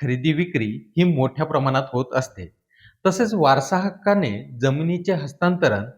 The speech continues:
हक्क सोड या गोष्टीमुळे सुद्धा जमीन हस्तांतरण होत राहते.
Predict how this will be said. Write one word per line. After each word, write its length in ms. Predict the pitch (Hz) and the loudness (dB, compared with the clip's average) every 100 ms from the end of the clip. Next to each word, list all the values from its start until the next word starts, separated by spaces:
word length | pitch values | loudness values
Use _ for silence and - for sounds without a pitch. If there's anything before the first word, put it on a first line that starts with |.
| _ _ _ | _ _ _
हक्क 240 | 127 - 190 | -14 -2 -2
सोड 420 | 185 185 104 104 - | 0 0 0 -4 -2
या 140 | 151 | 0
गोष्टीमुळे 640 | 180 160 151 - 170 175 175 | 2 0 -2 -4 -2 -2 0
सुद्धा 380 | 196 120 107 117 - _ _ 113 | -2 -2 -4 -6 -14 _ _ -2
जमीन 360 | 139 151 214 208 | -2 0 0 0
हस्तांतरण 640 | 160 - 160 156 160 147 196 - 131 | -2 0 -2 2 0 0 -6 -8 -2
होत 260 | 139 - - _ | -2 -2 -20 _
राहते. 560 | 135 147 - 95 - | -2 -2 -4 -8 -10